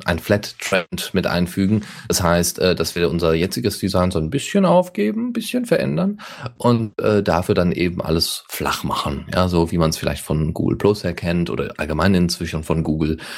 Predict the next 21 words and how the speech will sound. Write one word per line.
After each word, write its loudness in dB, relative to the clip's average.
Oder 2
wer 2
macht 2
das? -2
Ja, 0
gut, -2
Facebook -2
macht -2
das -2
auch 0
schon 0
eine 0
Weile 2
lang. 2
Ähm, 2
Twitter, 2
ja, 2
Twitter 0
ist -2
wohl 2
das -2